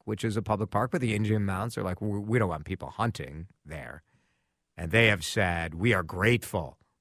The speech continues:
for the Dakota leaders for coming forward and saying, 'Eh, this wasn't a great spot.'" So it'll be off limits in the future.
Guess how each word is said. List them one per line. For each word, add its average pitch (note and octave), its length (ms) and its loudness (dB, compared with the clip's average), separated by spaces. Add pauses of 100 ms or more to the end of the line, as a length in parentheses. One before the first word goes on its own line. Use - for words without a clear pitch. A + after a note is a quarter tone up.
(140)
for G2+ 280 4
the F2 100 -2
Dakota G2 380 4
leaders F2+ 560 -2
for - 180 -8
coming F2 280 -4
forward F#2 440 -2
and E2 100 -8
saying, F2+ 300 -6
'Eh, A#2+ 500 0
this F2+ 220 -6
wasn't F2 240 -4
a C#2+ 40 -12
great D2 280 -8
spot.'" C#2 400 -8 (500)
So - 120 4
it'll G#2 140 6
be F#2 120 4
off D#2 280 -2
limits D2+ 320 -6
in D#2+ 40 -4
the D#2 60 -6
future. D#2 460 -8